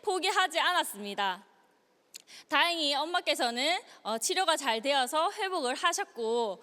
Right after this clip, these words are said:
"그때 네가 놓지 않고 해줘서 너무 고맙다. 애터미라는 희망의 불꽃이 꺼지지 않아서 너무 고맙다"고 말씀하십니다.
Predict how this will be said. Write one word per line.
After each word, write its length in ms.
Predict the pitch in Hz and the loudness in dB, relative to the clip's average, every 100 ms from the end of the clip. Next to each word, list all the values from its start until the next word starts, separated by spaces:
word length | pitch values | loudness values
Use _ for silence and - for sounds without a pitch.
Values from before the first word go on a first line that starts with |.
| - - - _ | -16 -20 -20 _
"그때 420 | - 440 370 285 247 | -6 -2 2 2 2
네가 600 | 240 269 294 269 240 208 | -2 0 2 2 2 0
놓지 340 | 277 - - | -2 0 2
않고 280 | 262 262 302 | 0 -2 -2
해줘서 380 | 294 320 370 233 | 0 0 -2 -2
너무 280 | 214 247 | -2 -2
고맙다. 600 | 277 214 226 - 220 202 - | -2 -2 -2 2 2 2 -2
애터미라는 720 | 277 440 359 339 294 302 392 | -2 0 2 2 2 2 0
희망의 560 | 427 381 381 320 262 269 | -2 0 0 2 2 0
불꽃이 520 | 269 294 349 285 262 | -4 -6 -6 -4 -6
꺼지지 400 | - 320 330 330 | -2 -4 -2 0
않아서 440 | 330 262 262 247 | 2 0 0 0
너무 360 | 196 214 262 359 | 0 -2 0 -2
고맙다"고 680 | 262 226 240 226 226 339 - - | -2 -2 0 0 0 0 -2 -2
말씀하십니다. 1000 | 233 240 285 311 311 240 196 202 185 | -2 0 2 2 0 -8 -4 -2 -4